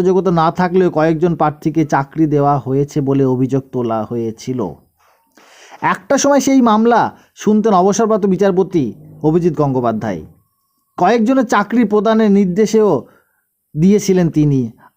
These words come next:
আর মঙ্গলবার প্রায় চারশো জনকে নিয়োগের নির্দেশ দিয়েছেন হাইকোর্টের বিচারপতি মান্থা। তিনি জানিয়ে দিয়েছেন যে তিন মাসের মধ্যে চাকরি প্রার্থীকে নিয়োগ করতেই হবে। তো দু হাজার এগারোর আগে বা বাম পিরিয়ডে যে চাকরি প্রার্থীরা ছিলেন,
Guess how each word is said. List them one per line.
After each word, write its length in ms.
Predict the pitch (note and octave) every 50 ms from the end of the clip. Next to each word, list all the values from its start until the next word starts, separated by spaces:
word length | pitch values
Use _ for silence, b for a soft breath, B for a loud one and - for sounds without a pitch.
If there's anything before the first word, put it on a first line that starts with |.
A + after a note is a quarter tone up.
| _ -
আর 200 | E3 G3+ A3+ G#3
মঙ্গলবার 580 | F3 F3 F3+ G3 G#3+ A3 B3 B3+ A#3+ B3 C#4 E4+
প্রায় 180 | A3+ G#3+ F#3+ -
চারশো 300 | - F#3 F3 - - A3
জনকে 260 | G3+ A3 A3 G#3 G3+ G#3
নিয়োগের 380 | G3 G3 G#3 G3+ F#3+ G3 G3+
নির্দেশ 340 | F#3+ F#3+ F#3 E3+ E3+ G3 F3 D#3+
দিয়েছেন 340 | F3 G3 F#3+ F3+ F#3 F#3+ E3+
হাইকোর্টের 460 | C#3+ C#3 D3+ E3 D3+ E3+ E3+ D#3+ F3 D#3+
বিচারপতি 420 | D3+ D3+ F#3 E3 D3 D#3 C#3 D#3
মান্থা। 380 | C#3+ A#2+ B2+ C3 - - C3+ A2+ G2+ - b b b b b
তিনি 180 | - G3+ G#3 G#3
জানিয়ে 380 | E3+ F#3 E3+ F3+ G#3+ A#3 A#3+ A3
দিয়েছেন 280 | A#3+ A#3 G#3 G#3+ G#3+ G3+ F#3+
যে 100 | F#3+ F3+
তিন 220 | F#3 G3+ G#3+ A3 A3+
মাসের 300 | A3 A3 G#3 - G#3+ G3+
মধ্যে 280 | G3 G3+ G3+ F3+ G3 G3 F#3
চাকরি 340 | - F#3 D#3+ D#3 - F3+ F3
প্রার্থীকে 380 | F3 E3+ E3 - - D#3+ E3+
নিয়োগ 300 | E3 E3 D#3+ E3 E3 D#3+ D#3+ -
করতেই 480 | D3 D3 C#3+ D3 _ - C#3 C#3 C3+
হবে। 340 | A2 A2 A2 G2+ G#2+ G2+ F#2 F2 D#2 - _ _ _ _ _ _ _ _ _ _ _ _ _ _ _ _ _ _ _ _ _ -
তো 60 | - E3
দু 120 | D3+ D#3+ D#3+
হাজার 400 | D#3 F#3 G3+ F#3 A3 G#3+ G3+ G3+ G#3+ - - - - C#3 D#3
এগারোর 400 | E3+ D#3+ F#3+ F#3+ G3 G3 G3+ G3+ F3
আগে 320 | D3+ D#3 E3+ E3+ E3+ F#3 F3+ F#3
বা 120 | E3+ E3+ E3
বাম 240 | D3+ D#3+ D3+ E3 F3 F3 E3+
পিরিয়ডে 480 | - G3 F#3 F#3+ F#3+ F#3 F#3 F3 F#3 E3
যে 200 | D3 D3+ E3+ E3+ D#3+ -
চাকরি 260 | E3+ C#3+ C#3+ - E3+ F3
প্রার্থীরা 440 | F3 E3 D#3+ E3 - - D#3 E3 D#3+ D3+
ছিলেন, 480 | - - - F3 F3 F#3 G3+ F#3+ D#3